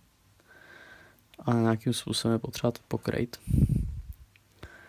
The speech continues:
Takže tady vlastně na-, nastává to téma produktivity. A my si musíme vytvořit systém. Já jsem si musel vytvořit systém,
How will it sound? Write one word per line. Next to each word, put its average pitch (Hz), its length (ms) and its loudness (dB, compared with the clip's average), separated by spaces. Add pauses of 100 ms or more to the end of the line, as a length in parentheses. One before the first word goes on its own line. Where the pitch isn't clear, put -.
(800)
Takže 110 300 2
tady 113 260 6
vlastně 113 460 2
na-, 110 320 2
nastává 110 720 0
to 117 140 0
téma 113 480 2 (120)
produktivity. 127 960 0 (2250)
A 104 400 4
my 107 120 2
si - 160 0
musíme 117 380 4
vytvořit 120 460 0
systém. 87 760 -2 (720)
Já 107 80 -4
jsem 110 180 -2
si - 120 0
musel 110 260 4
vytvořit 120 400 0
systém, 123 680 0